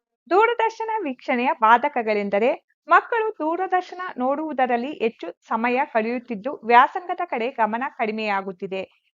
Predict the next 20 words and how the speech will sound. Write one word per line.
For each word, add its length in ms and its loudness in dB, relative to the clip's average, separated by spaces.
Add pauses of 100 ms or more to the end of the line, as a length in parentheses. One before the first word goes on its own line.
(100)
ಕೆಲವು 340 2
ಉತ್ತೇಜಿತ 680 -6
ಕಾರ್ಯಕ್ರಮಗಳಿಂದ 1000 0
ತಪ್ಪು 380 -6
ಹಾದಿ 360 -2
ಹಿಡಿದು 440 -6
ಕಳ್ಳರು, 560 -2
ಡಾಕು, 520 -4 (160)
ದರೋಡೆಕೋರರು 840 -2
ಆಗುತ್ತಿದ್ದಾರೆ. 880 -2 (460)
ಗೃಹಿಣಿಯರು 600 4
ತಮ್ಮ 340 4
ಕಾರ್ಯಕ್ಷೇತ್ರವನ್ನು 1120 2
ಟಿ 180 -4
ವಿ 180 -4
ವೀಕ್ಷಣೆಗೆ 600 -6
ಸೀಮಿತಗೊಳಿಸಿದ್ದಾರೆ. 1200 0 (360)
ವಾಹಿನಿಗಳ 600 6 (200)
ನೇರ 280 -4 (160)
ದಿಟ್ಟ 200 -10